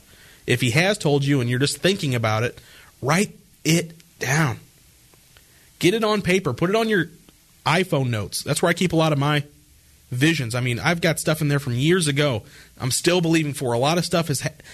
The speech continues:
has actually come to pass, things that I've planned. Marriage, kids,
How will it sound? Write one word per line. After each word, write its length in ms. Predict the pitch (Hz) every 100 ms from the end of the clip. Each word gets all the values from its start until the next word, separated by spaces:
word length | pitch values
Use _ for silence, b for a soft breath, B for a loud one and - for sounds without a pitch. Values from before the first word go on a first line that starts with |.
| B
has 120 | 127
actually 280 | 185 214 165
come 160 | 180 202
to 60 |
pass, 300 | 165 196 202
things 180 | - 175
that 80 | 170
I've 120 | 147
planned. 420 | - 165 185 202 - B B B B B - _ - - - -
Marriage, 540 | 135 190 180 135 -
kids, 540 | - 170 180 127 104